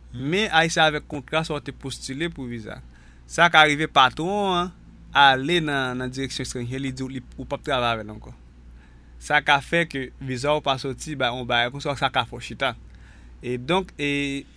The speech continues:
Speaker 2: le, li difisil pou on ba pase konsa. E li difisil. Donk, ba la, se, ou ap travay an moun, en an rive, selon kontra,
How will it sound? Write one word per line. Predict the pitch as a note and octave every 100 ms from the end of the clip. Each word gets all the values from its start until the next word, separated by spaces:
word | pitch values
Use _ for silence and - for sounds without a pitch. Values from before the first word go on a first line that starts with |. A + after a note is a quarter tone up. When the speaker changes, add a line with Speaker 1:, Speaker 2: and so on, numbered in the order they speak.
| B2+
Speaker 2:
le, | C#3+ C#3 C3+ C3 B2+ B2+ C3 - - - - -
li | - D#3+
difisil | E3 F3 F#3 E3+ E3
pou | D#3 D3
on | C#3+
ba | C#3 C3
pase | A#2+ B2 B2 A#2+
konsa. | A2+ F#2+ - - - - -
E | F#3 A#2+
li | A#2+
difisil. | C3 B2+ B2+ - G2+ - - - -
Donk, | C#3 C#3+
ba | D3+ D#3+
la, | E3
se, | E3+ E3+ F3 - - - - -
ou | C#3+
ap | D#3+
travay | F#3 D#3+ D#3 D3+
an | D3+
moun, | D#3+ E3+ E3+ D#3 D#3+ - - -
en | C#3+ D#3+ D#3
an | D3
rive, | C#3+ C#3 D#3 D#3+ E3+
selon | F3 - C3+ C3+
kontra, | C#3 B2+ C#3 D3 D3